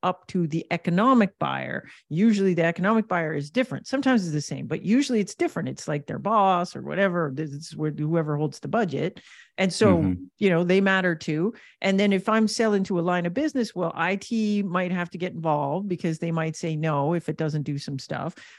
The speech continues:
Speaker 1: And then you have end users of the solution, and they might get involved because you want the end users to actually use the thing. And so there's all these personas. But when we think about positioning, the champion is the person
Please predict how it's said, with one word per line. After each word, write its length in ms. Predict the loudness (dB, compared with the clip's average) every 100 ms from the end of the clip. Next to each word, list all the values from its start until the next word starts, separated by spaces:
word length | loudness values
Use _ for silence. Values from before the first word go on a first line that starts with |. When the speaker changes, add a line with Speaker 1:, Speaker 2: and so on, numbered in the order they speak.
| 4
Speaker 1:
And 80 |
then 120 | 6 8
you 80 | 8
have 180 | 4 2
end 240 | 4 4
users 720 | 6 8 8 6 2 2 -2 -4
of 200 | -4 -2
the 100 | -2
solution, 720 | 0 0 2 2 0 -2 -2 -2 -6 -6
and 160 | -2
they 160 | 2 4
might 240 | 4 2
get 180 | 0 -2
involved 440 | -2 -2 -2 -2 -2
because 260 | -4 -4
you 60 | -2
want 200 | -4 -4
the 120 | -4
end 160 | -4 -2
users 320 | 0 -2 -4
to 80 | -6
actually 240 | -6 0
use 320 | 4 6 6
the 100 | 2
thing. 420 | 0 0 0 -2 -4 -10 -4
And 140 | -2
so 100 | 2
there's 180 | 2 4
all 180 | 4 4
these 160 | 2
personas. 460 | 0 -2 -2 -4 -8 _ _ _ _
But 280 | 0 0 -4 -20 _ 0
when 220 | 2 6
we 100 | 6
think 220 | 4 0
about 280 | 2 0 0
positioning, 600 | -4 -4 -4 -6 -10 -12 _ _ _ -10
the 160 | -4 -4
champion 960 | -2 2 4 4 2 0 -2 -4 -6 -8 _ _ _ -2
is 160 | -2 0
the 80 |
person 640 | 0 2 2 2 0 0